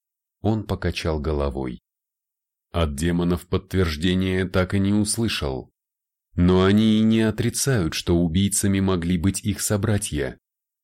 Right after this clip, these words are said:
Один из них даже предположил,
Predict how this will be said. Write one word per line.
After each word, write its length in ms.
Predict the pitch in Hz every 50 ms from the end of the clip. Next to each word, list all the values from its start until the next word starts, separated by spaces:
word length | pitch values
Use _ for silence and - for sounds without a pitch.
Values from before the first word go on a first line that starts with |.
| _ _ _ _ _ _
Один 380 | - 85 82 78 71 80 80 80
из 120 | 80 73
них 240 | 71 82 87 87 78 73
даже 260 | 85 85 87 80 85
предположил, 920 | - - 82 - - _ 85 80 80 80 80 69 80 92 92 95 92 -